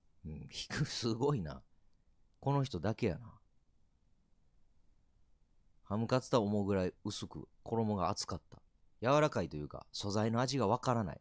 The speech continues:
衣の味しかない。がっかりした。がっかりした俺は、初めてコメントします。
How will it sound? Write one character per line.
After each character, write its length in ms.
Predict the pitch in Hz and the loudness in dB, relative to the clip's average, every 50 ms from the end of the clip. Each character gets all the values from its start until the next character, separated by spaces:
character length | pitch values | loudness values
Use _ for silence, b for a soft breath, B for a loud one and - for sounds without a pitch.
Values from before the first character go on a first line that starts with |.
| - - - | -16 -20 -6
衣 360 | - - 151 151 151 143 127 | -2 0 2 2 2 2 2
の 80 | 110 - - | 2 2 0
味 200 | 131 127 120 127 | -2 -2 -2 -4
し 80 | - - | -4 -6
か 100 | - 139 | -8 -8
な 80 | 131 | -8
い。 80 | 123 - - _ _ - _ _ _ _ - | -10 -14 -18 _ _ -20 _ _ _ _ -10
が 120 | - - 120 | -6 -6 -6
っ 80 | - | -6
か 140 | - - 135 | -4 -2 -2
り 100 | 131 95 | -2 -2
し 100 | - - | -4 -8
た。 100 | - - - _ _ _ _ _ _ _ _ _ _ _ _ _ _ - - _ _ _ _ _ _ _ _ - - _ _ _ _ _ - - _ _ - - - 82 - _ | -12 -16 -20 _ _ _ _ _ _ _ _ _ _ _ _ _ _ -20 -20 _ _ _ _ _ _ _ _ -20 -20 _ _ _ _ _ -20 -20 _ _ -18 -16 -14 -14 -8 _
が 120 | - 143 147 | 4 4 4
っ 80 | - - - | 2 0 -2
か 120 | - 180 | 0 2
り 80 | 156 117 | 2 2
し 60 | - | 2
た 120 | - 104 | 2 2
俺 160 | 90 92 95 101 | 2 4 4 4
は、 320 | 98 104 104 107 110 - - - - - _ _ _ _ | 6 8 8 8 6 4 0 -20 -20 -20 _ _ _ _
初 220 | - 147 170 214 | 2 4 6 6
め 120 | 220 220 170 | 6 6 6
て 100 | 135 131 | 6 4
コ 100 | - 123 | 4 2
メ 140 | 127 127 127 | 2 2 2
ン 60 | 117 | 2
ト 100 | 120 107 | 2 2
し 80 | 117 | 2
ま 100 | 113 110 | 2 0
す。 180 | 104 - - - | 0 -2 -6 -12